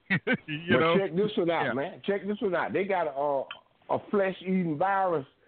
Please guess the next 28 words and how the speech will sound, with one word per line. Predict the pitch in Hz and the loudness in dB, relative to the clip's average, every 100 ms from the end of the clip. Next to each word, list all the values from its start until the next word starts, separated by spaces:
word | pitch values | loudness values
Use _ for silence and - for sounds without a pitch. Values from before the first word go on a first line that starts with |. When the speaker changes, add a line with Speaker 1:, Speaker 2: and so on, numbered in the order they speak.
| _ _ - | _ _ -4
Speaker 2:
like | 139 143 | -4 0
something | 170 151 | -2 0
on | 160 147 - | -2 -4 -2
Star | 202 180 151 | 0 0 -4
Trek. | - 151 135 | -2 0 0
It | |
was | 175 160 | -4 -4
a | 131 120 120 120 131 | -4 -4 -4 -2 0
lady | 165 165 | 2 0
in | 139 | -2
South | - 175 160 | -2 -2 -2
Carolina | 175 165 190 190 156 | -2 0 0 0 -2
was | 139 | -4
swimming | 196 196 180 170 | -2 0 0 0
in | 165 | 0
a | |
pond. | 147 190 190 180 180 - - - - - - | 0 0 2 2 0 -4 -20 -20 -20 -8 -4
Some | 175 175 | -2 0
kind | 180 160 | 0 0
of, | 131 139 135 120 - - - - - | 0 2 2 -2 -6 -8 -8 -20 -6
uh, | 127 | -4
uh, | 107 120 120 | 0 0 0
uh, | 78 - - 180 | -2 -12 -8 -2
something | 185 151 | -2 -2
crawled | 185 180 175 | 0 2 2
in | 170 | 2
her | 170 160 | 2 0
ear | 170 202 185 | 0 0 0